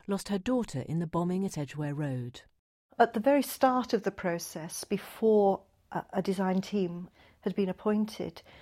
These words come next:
Speaker 2: we were given about six sites to, to view and think about.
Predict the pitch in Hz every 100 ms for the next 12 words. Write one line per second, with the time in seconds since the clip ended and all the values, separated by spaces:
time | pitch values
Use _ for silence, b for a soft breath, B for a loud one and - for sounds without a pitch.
0 | B B - 214 220 262 262 254 226 214
1 | 208 - - - - - - - - -
2 | _ - 214 180 165 - - - _ -
3 | - 196 185 180 - - 185 175 196 -
4 | - - _ _ _ - 180 180 202 180
5 | - 180 156 156 -